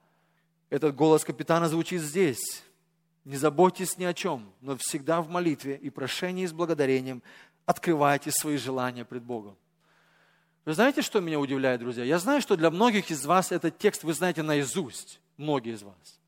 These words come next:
Но меня удивляет одно. Мы так много знаем и часто ищем чего-то ещё большего.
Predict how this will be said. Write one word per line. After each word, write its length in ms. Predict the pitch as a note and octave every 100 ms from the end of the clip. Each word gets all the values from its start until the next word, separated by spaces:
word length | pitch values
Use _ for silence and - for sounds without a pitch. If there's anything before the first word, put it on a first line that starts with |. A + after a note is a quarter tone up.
| _ _ _ _ _ _ _ _ _ _ - _ _ _ _ _ _ -
Но 100 | D#3+
меня 300 | F#3+ A#3 D4+
удивляет 500 | B3 G#3+ G3+ A3+ A3
одно. 580 | G#3 G3 F#3 A#2+ G2 _ _ _ _ _ _ _ -
Мы 220 | D3+ F3
так 240 | C4 B3+
много 420 | G3+ G3+ A3 F#3+
знаем 460 | D#3+ E3+ E3+ C#3 A2 - _ _ _ _ _ -
и 100 | D#3+
часто 340 | - A3 -
ищем 420 | F#3+ G3 - G3+ F3+
чего-то 380 | - F3 F3+
ещё 260 | F3+ - E3+
большего. 480 | C#3 C#3+ A#2 -